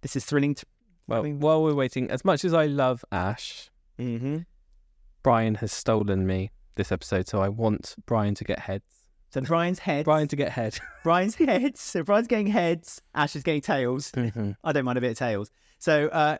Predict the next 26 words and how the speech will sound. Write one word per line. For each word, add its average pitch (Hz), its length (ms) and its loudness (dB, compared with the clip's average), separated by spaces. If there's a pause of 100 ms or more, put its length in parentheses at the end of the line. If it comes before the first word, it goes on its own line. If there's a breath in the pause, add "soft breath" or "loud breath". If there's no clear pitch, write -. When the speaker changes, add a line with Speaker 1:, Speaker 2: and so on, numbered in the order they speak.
Speaker 1:
right. 156 280 2
So 131 380 0
heads - 260 -2
or 180 60 2
tails. 151 200 -2
So 165 80 -4 (280)
Brian 180 300 2
is 185 120 -2
heads. 147 540 -4 (340)
Speaker 2:
Yep. 127 280 -2
Speaker 1:
Ash 151 180 -2
Speaker 2:
Brian 147 300 2
Speaker 1:
is 127 60 0
tails. 113 240 0
Speaker 2:
head. - 120 -10
Speaker 1:
I've 127 60 -2
got 170 140 0
the 160 60 0
he-, - 160 -8
I've 135 120 -2
got 151 100 0
the 160 60 -2
coin 170 240 0
here. 165 160 2
You 135 100 2
ready? 175 400 2